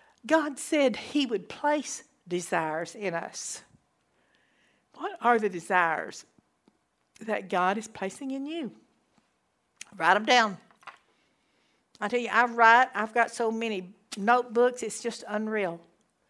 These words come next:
It's so important to write things and to go back and, and reread 'em. So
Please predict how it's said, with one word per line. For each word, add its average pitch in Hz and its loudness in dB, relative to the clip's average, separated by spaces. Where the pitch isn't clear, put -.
It's 262 -4
so 254 -8
important 240 -4
to 208 -10
write 214 0
things 196 -8
and 185 -8
to 196 -8
go 214 -2
back 208 -2
and, 165 -8
and 202 -2
reread 240 2
'em. 156 -8
So 254 0